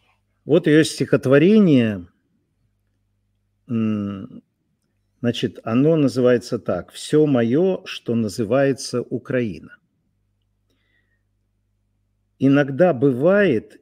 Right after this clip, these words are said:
я ослепшая от красоты. Останавливаюсь, не понимаю, что это вокруг меня. Эти степи, это небо, эти леса.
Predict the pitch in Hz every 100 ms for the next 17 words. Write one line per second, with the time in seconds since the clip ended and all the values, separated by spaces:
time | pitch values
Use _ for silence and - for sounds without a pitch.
0 | _ - 98 110 156 160 147 - 123 -
1 | - 127 165 - - 151 135 131 123 -
2 | - 120 - 127 - 92 - _ _ _
3 | _ _ _ _ _ _ _ _ _ _
4 | _ _ _ _ _ _ 131 - 156 160
5 | 113 92 90 85 82 78 - - _ _
6 | _ _ _ _ _ _ 113 120 131 139
7 | 143 123 98 90 - - _ 170 185 185
8 | 185 156 151 - 147 - 131 127 110 76
9 | - _ _ _ _ _ _ _ _ _
10 | _ _ _ _ 151 151 160 - - -
11 | 127 113 - 98 92 - 131 - 131 110
12 | 113 110 95 98 92 - 123 120 127 113
13 | 101 117 - - 95 87 80